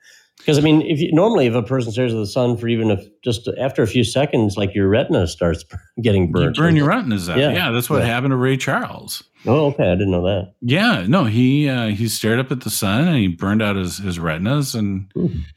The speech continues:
Speaker 1: Okay.
Speaker 2: and he was, he was blind.
Speaker 1: But you, you were literally looking at the sun for a couple
Speaker 2: Couple,
Speaker 1: minutes?
Speaker 2: couple minutes.
Speaker 1: Yeah, okay.
Speaker 2: Yeah. And the, the weirdest thing about it was about half the people could see it.
Speaker 1: Yeah.
Speaker 2: And the other half couldn't do it.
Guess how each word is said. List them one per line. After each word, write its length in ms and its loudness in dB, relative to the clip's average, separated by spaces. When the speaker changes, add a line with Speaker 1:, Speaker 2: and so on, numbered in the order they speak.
Speaker 1:
Okay. 260 0
Speaker 2:
and 80 4
he 80 4
was, 340 2
he 140 0
was 160 2
blind. 460 0
Speaker 1:
But 100 2
you, 200 8
you 240 6
were 160 6
literally 340 4
looking 260 2
at 80 2
the 100 2
sun 520 0
for 580 0
a 60 -12
couple 120 -2
Speaker 2:
Couple, 260 2
Speaker 1:
minutes? 220 0
Speaker 2:
couple 200 2
minutes. 420 2
Speaker 1:
Yeah, 100 0
okay. 140 0
Speaker 2:
Yeah. 160 0
And 180 2
the, 400 0
the 120 0
weirdest 520 4
thing 160 2
about 260 2
it 40 2
was 420 0
about 340 0
half 560 -4
the 80 -2
people 320 0
could 160 -2
see 240 -2
it. 300 -4
Speaker 1:
Yeah. 340 4
Speaker 2:
And 100 6
the 120 2
other 240 2
half 400 0
couldn't 380 2
do 200 -2
it. 280 -18